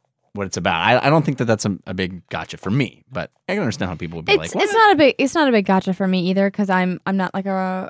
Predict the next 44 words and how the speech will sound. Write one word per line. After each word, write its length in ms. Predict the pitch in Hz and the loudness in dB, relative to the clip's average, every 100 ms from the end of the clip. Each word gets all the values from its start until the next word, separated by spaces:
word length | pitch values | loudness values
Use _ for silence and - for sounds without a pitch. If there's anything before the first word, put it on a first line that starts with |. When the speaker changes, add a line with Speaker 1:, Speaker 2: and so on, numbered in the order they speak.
| - | -8
Speaker 2:
a, 120 | - - | -10 -6
a 80 | 190 | -4
really 500 | 196 190 185 180 180 _ _ _ _ _ _ | -4 -4 -8 -10 -14 _ _ _ _ _ _
big 200 | 190 175 | -4 -4
Call 180 | 180 185 | -2 -2
of 80 | 175 | 0
Duty 220 | 190 180 | -4 -4
player 480 | - 262 262 269 247 | -2 0 2 4 4
or 200 | 180 208 | 4 4
a 40 | |
Battlefield 400 | 208 214 214 233 | 4 2 0 -6
player. 220 | 254 240 | -4 -2
Military 480 | 220 202 208 202 202 | 0 2 2 2 0
shooters 340 | 196 214 202 185 | 0 -2 -2 0
in 80 | |
general 380 | 190 185 190 196 | 0 -2 -4 -6
aren't 160 | - 185 | -8 -8
usually 240 | 196 196 233 | -6 -4 0
my 140 | 247 | 0
thing, 340 | 262 330 320 349 - - _ - | 0 0 0 -2 -12 -20 _ 2
but 180 | 233 - | 4 6
I 120 | 240 | 4
just 140 | 254 | 2
think 180 | - 247 | -6 -4
it's 160 | 240 - | -6 -6
interesting 640 | 220 226 214 220 208 202 196 | -10 -8 -8 -4 -4 -4 0
that, 380 | 196 185 185 - _ _ _ _ _ _ | 2 2 2 -2 _ _ _ _ _ _
you 80 | 214 | -4
know, 120 | 196 | 0
and 140 | 185 220 | 2 2
I 60 | |
think 200 | 220 247 | 0 -4
it's 100 | 233 | -6
important 560 | 226 220 294 320 226 220 | -8 -8 -6 -6 -6 -4
that 140 | 220 | -4
we 160 | 185 196 | -4 -8
talk 300 | - - 254 | -6 -6 -4
about 200 | 208 190 | -2 -2
it 80 | 185 | -4
and 120 | 180 | -8
point 240 | - 208 190 | -6 -6 -2
it 80 | |
out, 380 | 202 202 190 190 | 2 2 2 -2
because 460 | 208 - 196 190 | -10 -6 -6 -6